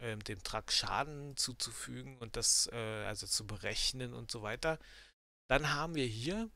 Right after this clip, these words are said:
noch die Größe. Hier wird erstmal also die Größe als Variable gesetzt aus diesem Wheels Upgrade und dann dem jeweiligen Level und dort die festgestellte,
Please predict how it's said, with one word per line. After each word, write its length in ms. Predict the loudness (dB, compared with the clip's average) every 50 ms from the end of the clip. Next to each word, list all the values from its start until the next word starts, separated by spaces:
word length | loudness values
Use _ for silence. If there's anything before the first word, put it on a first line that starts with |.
| -16 -18 -20 -20 _ _ _ _ -2 -2
noch 160 | 0 0 -2
die 260 | -8 -8 -10 -10 -6
Größe. 680 | -4 -2 0 2 4 4 4 6 6 6 6 6 4 0 -4 -10 -20 -12 -6
Hier 120 | -4 -2 -2
wird 140 | -2 -2
erstmal 400 | 2 2 2 2 2 0 0 0
also 200 | 0 0 -2 -2
die 240 | -4 -4 -6 -10 -8 -8
Größe 560 | -6 -4 -2 0 2 4 4 4 2 2 -2 -2
als 400 | -6 -4 -2 0 0 -2 -2 -6 -12 -20 -20 -20 _ _
Variable 480 | -6 -4 -2 2 4 4 4 4 2 -2
gesetzt 560 | -2 -2 2 2 2 4 4 2 2 0 -4 -16 -18 -20 -20 _ _ _ _ 2
aus 280 | 4 4 4 6 4 2
diesem 320 | 2 0 -2 -4 -4 -4
Wheels 220 | -2 -2 0 0 0
Upgrade 560 | -2 -2 -4 -2 -2 -2 0 0 -2 -2 -6
und 140 | -8 -4 -4
dann 120 | -4 -4
dem 140 | -4 -8 -8
jeweiligen 480 | -8 -6 -6 -6 -6 -6 -8 -8 -8 -4
Level 420 | 0 0 2 2 2 0 0 -2 -6 -14 -20 -18 -10
und 220 | -8 -8 -2 2
dort 260 | 2 2 2 0 -2
die 120 | -10 -8 -8
festgestellte, 680 | -6 -4 -2 -2 -2 -2 -4 -4 -4 -4 -6 -6 -10